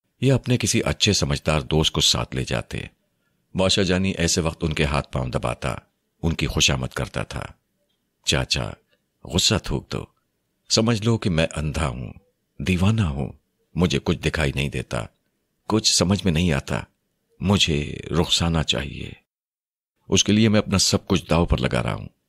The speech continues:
तुम मुझे नादान समझकर ही मेरे साथ दो और मेरी शादी के दिन जरूर मेरे साथ चलो। चची और बच्चों को भी जरूर ले आओ।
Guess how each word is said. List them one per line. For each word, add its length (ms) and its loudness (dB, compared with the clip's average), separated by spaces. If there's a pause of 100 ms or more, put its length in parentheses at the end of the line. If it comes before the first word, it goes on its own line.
(320)
तुम 160 4
मुझे 260 2
नादान 360 2
समझकर 440 0
ही 60 0
मेरे 200 0
साथ 240 0
दो 320 -10 (440)
और 60 2
मेरी 220 2
शादी 320 2
के 100 0
दिन 200 2
जरूर 260 2
मेरे 220 2
साथ 200 2
चलो। 380 -6 (560)
चची 340 2
और 120 2
बच्चों 360 -2
को 120 -2
भी 100 -2
जरूर 420 -4
ले 160 -4
आओ। 280 -8